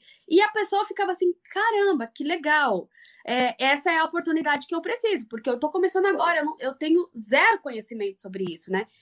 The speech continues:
E muitas vezes a pessoa me procurava pela forma que eu falava sobre as minhas dificuldades no início também. E aí ela entendia que era normal, que ter aquela dúvida no início era,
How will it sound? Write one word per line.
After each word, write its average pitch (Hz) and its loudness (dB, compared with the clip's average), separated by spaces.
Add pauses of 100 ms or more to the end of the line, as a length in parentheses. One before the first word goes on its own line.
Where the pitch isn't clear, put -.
(260)
E 247 4
muitas 330 6
vezes 311 0
a 302 2
pessoa 294 0
me 254 4
procurava 254 2
pela 262 -6
forma 277 -2
que 339 0 (280)
eu 269 0 (160)
falava 370 2
sobre 262 -6 (100)
as 233 -6
minhas 240 -8
dificuldades 208 0
no 202 -2
início 202 -4
também. 185 -4 (280)
E 269 2
aí 320 4
ela 370 4
entendia 381 2
que 403 -6 (120)
era 427 0
normal, 392 0
que 269 -10 (360)
ter 311 6
aquela 277 0
dúvida 214 -6
no 220 -2
início 311 0
era, 339 2